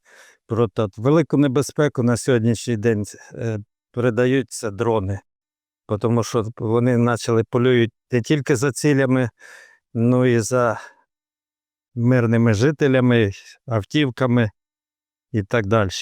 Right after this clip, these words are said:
Ви п-, понімаєте, що вони контролюють практично, і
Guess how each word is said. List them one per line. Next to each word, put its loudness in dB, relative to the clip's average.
Ви -2
п-, -16
понімаєте, 0
що -10
вони -4
контролюють 2
практично, -2
і 0